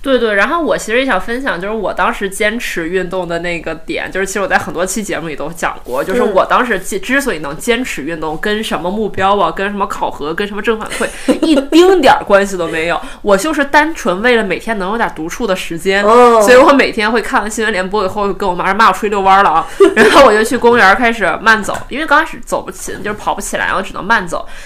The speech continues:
Speaker 1: 就在公园儿里面戴着耳机遛遛弯儿，其实那一点儿独处的时光特别治愈，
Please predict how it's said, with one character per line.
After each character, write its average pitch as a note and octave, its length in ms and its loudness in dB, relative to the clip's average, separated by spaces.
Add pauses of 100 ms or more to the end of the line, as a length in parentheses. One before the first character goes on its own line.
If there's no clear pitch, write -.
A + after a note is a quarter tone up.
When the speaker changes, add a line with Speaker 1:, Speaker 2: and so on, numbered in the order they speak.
(160)
Speaker 1:
就 E4+ 140 -6
在 E4+ 120 4
公 D#4 220 -2
园 C#4 100 2
儿 B3 120 4
里 B3 120 -4
面 E3+ 400 -6 (240)
戴 B3+ 160 2
着 A#3 80 0
耳 D3+ 200 2
机 A3 400 -6
遛 A#3+ 320 0
遛 G3+ 180 2
弯 A3 220 6
儿， A#3 140 2 (440)
其 C4 180 -2
实 C#4+ 220 0
那 D#4 180 -2
一 C#4+ 80 -4
点 G3 140 2
儿 D#3 100 -2
独 F#3+ 120 -4
处 A#3 260 -2
的 G3+ 80 0
时 - 160 -8
光 A#3 240 2
特 D4+ 140 -4
别 C#4 100 4
治 C#4+ 320 -4
愈， C#3+ 240 -8